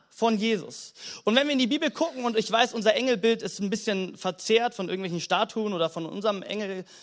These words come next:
was auch immer, ähm, aber da, Engel sind eigentlich heilige Wesen. Engel dürfen, können nicht mit Toten in Verbindung gebracht werden.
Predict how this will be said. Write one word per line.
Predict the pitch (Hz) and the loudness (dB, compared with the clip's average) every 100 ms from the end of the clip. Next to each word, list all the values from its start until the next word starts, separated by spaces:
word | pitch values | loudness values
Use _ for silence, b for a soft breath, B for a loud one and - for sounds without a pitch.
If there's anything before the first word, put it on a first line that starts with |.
| B | B
was | - 165 | -8 -6
auch | 160 | -2
immer, | 226 233 B B | -2 -2 B B
ähm, | - 208 220 214 B B - | 2 4 2 -4 B B 4
aber | 240 | 4
da, | 226 - | 4 0
Engel | - 285 339 | 2 2 2
sind | 254 262 | 0 -2
eigentlich | 269 285 - | -2 -2 0
heilige | 247 254 240 240 | 2 4 2 0
Wesen. | 294 247 214 | 0 -2 0
Engel | 247 302 349 | 4 4 4
dürfen, | 202 302 370 277 202 202 247 302 | 0 2 2 0 -4 -4 -6 -8
können | - 320 359 269 | 2 4 4 2
nicht | 349 - - | 0 -4 -4
mit | 226 226 | -4 -4
Toten | - 277 359 - 185 175 b b | -2 0 0 -2 -8 -8 b b
in | 214 202 | -4 0
Verbindung | 196 262 254 | 0 0 -2
gebracht | 156 - - - | -4 -8 -16 -14
werden. | - - | -16 -16